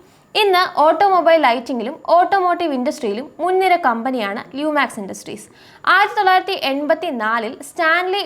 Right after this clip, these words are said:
ഇലക്ട്രിക് കമ്പനി ലിമിറ്റഡുമായി പങ്കാളിത്തത്തിൽ ഏർപ്പെട്ടിരുന്നു. കമ്പനിയുടെ മുപ്പത്തിയേഴ്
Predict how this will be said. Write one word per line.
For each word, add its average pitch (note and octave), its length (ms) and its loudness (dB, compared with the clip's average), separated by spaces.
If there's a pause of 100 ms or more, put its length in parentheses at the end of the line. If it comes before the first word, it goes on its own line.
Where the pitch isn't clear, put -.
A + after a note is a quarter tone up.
ഇലക്ട്രിക് D4+ 400 -4
കമ്പനി B3+ 280 -4
ലിമിറ്റഡുമായി A3+ 640 -4 (140)
പങ്കാളിത്തത്തിൽ C4+ 640 0 (140)
ഏർപ്പെട്ടിരുന്നു. G3 520 -6 (500)
കമ്പനിയുടെ G#4 340 4 (100)
മുപ്പത്തിയേഴ് E4+ 480 0